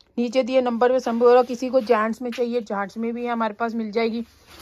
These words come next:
हमारे पास सभी चीज़ें available है guys। Stock हमारे पास full होने वाला है, जल्दी से जल्दी, अब तो sale लग चुकी है guys। तो फटाफट screenshot लो, नीचे दिए नंबर पर संपर्क करो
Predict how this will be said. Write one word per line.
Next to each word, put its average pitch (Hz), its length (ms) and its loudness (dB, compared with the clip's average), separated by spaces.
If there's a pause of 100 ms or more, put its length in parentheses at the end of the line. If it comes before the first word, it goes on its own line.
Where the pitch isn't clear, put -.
(140)
हमारे 233 240 4
पास 269 160 6
सभी 269 280 0
चीज़ें 254 300 -2
available 220 440 2
है 214 80 6
guys। 214 320 4 (320)
Stock 247 360 8
हमारे 269 220 2
पास 262 180 4
full 233 200 0
होने 247 160 0
वाला 254 320 8
है, 254 80 -6 (880)
जल्दी 240 340 4
से 277 100 -2
जल्दी, 262 260 4
अब 262 60 2
तो 294 160 -6
sale 247 280 2
लग 247 160 2
चुकी 247 220 -6
है 247 60 4
guys। 247 320 6
तो 277 80 0
फटाफट 254 500 0
screenshot 247 520 -4
लो, 254 160 0
नीचे 247 280 -4
दिए 247 140 -2
नंबर 233 240 -4
पर 240 140 -4
संपर्क 226 440 -6
करो 254 320 6